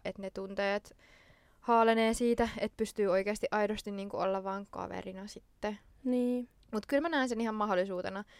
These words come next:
Speaker 1: koska usein eroissa kaikista kamalinta mun mielestä on se, että niinku se tyyppi vaan yhtäkkiä katoo sun elämästä.
Speaker 2: Mm.
Speaker 1: Silleen
Speaker 2: Toi on
Speaker 1: se on
Speaker 2: totta.
Speaker 1: niinku, se on oikeasti shokki sun jotenkin mielelle. Tai et mulla ainakin itselläni,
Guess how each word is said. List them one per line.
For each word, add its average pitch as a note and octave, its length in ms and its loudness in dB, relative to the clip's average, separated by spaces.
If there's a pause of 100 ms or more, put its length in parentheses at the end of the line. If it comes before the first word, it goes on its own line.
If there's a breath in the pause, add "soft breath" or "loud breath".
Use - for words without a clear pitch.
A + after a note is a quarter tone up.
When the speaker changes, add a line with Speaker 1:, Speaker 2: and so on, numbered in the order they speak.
(100)
Speaker 1:
koska A3 320 2 (460 loud breath)
usein C#4+ 300 4
eroissa B3 340 6
kaikista A#3+ 300 2
kamalinta G#3 420 2
mun F#3+ 140 -2
mielestä F#3+ 340 0
on G3+ 100 -2
se, A#3+ 320 4
että G3 540 4 (240)
niinku G3 600 0 (600)
se C4+ 140 0
tyyppi C#4 340 8
vaan A3 140 4
yhtäkkiä B3+ 320 0
katoo G3+ 360 4
sun G#3 120 -4
elämästä. F#3+ 560 0
Speaker 2:
Mm. A#3+ 360 4 (440 loud breath)
Speaker 1:
Silleen C#4 320 10
Speaker 2:
Toi - 20 8
on D#4 40 8
Speaker 1:
se D4+ 60 10
on C#4+ 60 10
Speaker 2:
totta. C#4+ 80 6
Speaker 1:
niinku, D4 360 4
se D4 120 0
on C#4+ 160 2
oikeasti C#4+ 300 2
shokki D#4+ 400 0
sun G#3 240 -2 (140)
jotenkin G#3+ 460 0
mielelle. G3+ 580 4
Tai G#3 160 4
et A3 120 -2 (300 loud breath)
mulla C#4+ 160 4
ainakin C4 260 2
itselläni, A3+ 460 2